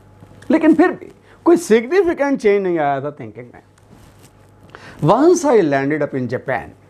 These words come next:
oh my God, I was there for fifteen days। मेरा पहला trip पन्द्रह दिन का था,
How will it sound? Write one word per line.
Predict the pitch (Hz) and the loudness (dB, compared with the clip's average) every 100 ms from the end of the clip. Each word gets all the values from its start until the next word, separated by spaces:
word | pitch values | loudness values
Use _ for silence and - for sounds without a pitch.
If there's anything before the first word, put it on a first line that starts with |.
| _ - - - - - - - - - - | _ -20 -20 -20 -20 -20 -20 -20 -20 -20 -4
oh | 143 156 | -2 0
my | 147 104 - | -4 -6 -6
God, | 120 170 - - - - - | -6 -6 -8 -20 -18 -6 0
I | 240 | 2
was | 185 | 4
there | 254 254 | 2 2
for | 226 | -2
fifteen | 175 143 175 147 | -2 -2 -2 -2
days। | 92 - - 175 | -6 -16 -4 0
मेरा | 190 | 0
पहला | 185 175 180 | 2 -2 -2
trip | 170 151 | -8 -6
पन्द्रह | 143 127 135 | -4 -2 -4
दिन | 110 | -6
का | 110 95 | -14 -18
था, | 135 | -20